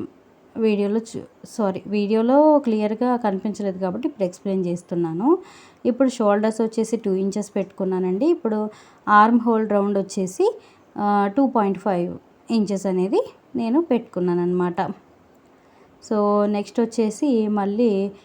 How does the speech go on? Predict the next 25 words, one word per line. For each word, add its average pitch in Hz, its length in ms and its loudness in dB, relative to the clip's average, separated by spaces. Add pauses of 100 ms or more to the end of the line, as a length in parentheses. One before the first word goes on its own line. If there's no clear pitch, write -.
(180)
నెక్, 202 360 -2 (440)
అదే 180 200 -6
షోల్డర్స్, 190 840 -2
షోల్డర్ 190 440 -2
వచ్చేసి, 196 840 -4 (480)
ఆ, 180 40 -6 (500)
వన్ 190 240 0
ఇంచ్, 247 580 -2 (480)
సారీ, 196 220 0 (140)
టూ 226 100 2
ఇంచెస్ 220 380 -2
అయితే 190 200 -4
పెట్టుకున్నాను. 196 720 -2 (580)
And 240 120 4
నెక్స్ట్ 226 540 -4
డీప్ 262 320 2
వచ్చేసి, 220 840 0 (180)
నెక్ 202 280 -4
డీప్ 208 300 -2
వచ్చేసి 196 500 -4
నేను 190 320 -2 (400)
త్రీ 285 120 6
ఇంచెస్ 208 480 4
అనేది 180 340 0
పెట్టుకున్నానండి. 180 920 0